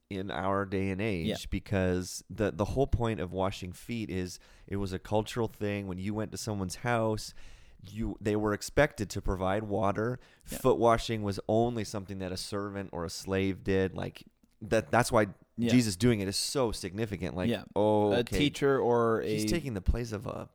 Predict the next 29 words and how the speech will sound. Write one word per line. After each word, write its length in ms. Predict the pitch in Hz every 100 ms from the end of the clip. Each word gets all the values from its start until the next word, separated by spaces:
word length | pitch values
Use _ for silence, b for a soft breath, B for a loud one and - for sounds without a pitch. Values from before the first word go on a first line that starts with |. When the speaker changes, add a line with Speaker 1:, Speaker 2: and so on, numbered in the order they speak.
| -
Speaker 1:
servant. 840 | - - 110 123 139 160 180 -
Speaker 2:
Yeah. 160 | - 110 - b b b b b _
And 140 | 139 135
a 40 | 131
Speaker 1:
And 100 | 123
Speaker 2:
lowly 320 | 151 165 120
servant, 440 | - 98 92 -
not 180 | 135 131
Speaker 1:
and, 260 | 127 127 117
yeah, 220 | 214 139
just 260 | 113 123 -
think 200 | 131 107
you 100 | 110
would 140 | 104
walk 420 | 98 107 117 - -
with 340 | 104 - - -
sandals, 760 | - 131 131 131 131 127 123
your 100 | 104
feet 260 | - 120 110
would 120 | 104
get 140 | 101
so 320 | - - 120 107
dirty, 640 | 110 110 113 110 110 107 -
and 480 | 98 98 98 98 92
it 80 | -
was 160 | 117 123
just 180 | 156 -
a 100 | 107
cultural, 920 | - 117 117 - 135 127 127 127 127